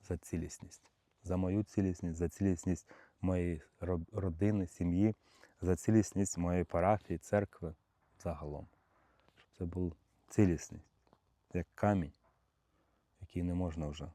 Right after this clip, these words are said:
роздробити. Каже Марія, щоб церква була такою, якою бажає мій син. А що Ісус бажає?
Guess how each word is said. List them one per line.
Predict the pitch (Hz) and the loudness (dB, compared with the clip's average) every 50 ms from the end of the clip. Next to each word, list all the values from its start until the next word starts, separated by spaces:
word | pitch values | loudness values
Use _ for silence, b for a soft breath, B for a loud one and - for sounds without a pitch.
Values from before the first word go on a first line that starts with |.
| - _ | -12 _
роздробити. | - 80 85 80 78 78 85 82 78 80 76 - - - - _ _ _ _ _ _ _ _ _ _ _ _ _ _ _ _ _ _ _ _ _ _ _ _ _ _ _ _ _ b b b b b b b b b b b b b b b b b b b b b b _ | -6 -4 -4 -2 -2 -2 -4 -4 -4 -4 -6 -8 -10 -18 -20 _ _ _ _ _ _ _ _ _ _ _ _ _ _ _ _ _ _ _ _ _ _ _ _ _ _ _ _ _ b b b b b b b b b b b b b b b b b b b b b b _
Каже | - 101 101 101 104 | 2 4 6 6 8
Марія, | 104 104 104 107 107 104 95 - - _ _ _ _ _ _ _ _ _ _ _ _ _ _ - - - | 8 8 10 10 10 10 8 4 -2 _ _ _ _ _ _ _ _ _ _ _ _ _ _ -20 -18 -10
щоб | - - 101 - | -6 -6 -6 -4
церква | - - 107 101 - 104 90 | 0 2 2 2 4 2 2
була | 90 95 95 | 4 2 2
такою, | - - 87 - - 101 | 2 0 0 4 4 4
якою | 95 87 - 92 90 | 4 4 4 2 2
бажає | 85 87 87 82 87 90 90 | 2 2 0 2 2 2 2
мій | 87 85 80 | 2 0 -2
син. | - - - 87 82 78 - _ _ _ _ _ _ _ _ _ _ _ _ _ _ - | -4 -6 -6 -6 -6 -6 -8 _ _ _ _ _ _ _ _ _ _ _ _ _ _ -10
А | 87 85 | -10 -8
що | - - 98 | -4 -4 -4
Ісус | 92 - - 98 90 | -4 -4 -4 -6 -2
бажає? | 87 98 92 92 95 92 87 | 0 0 2 2 0 -2 -2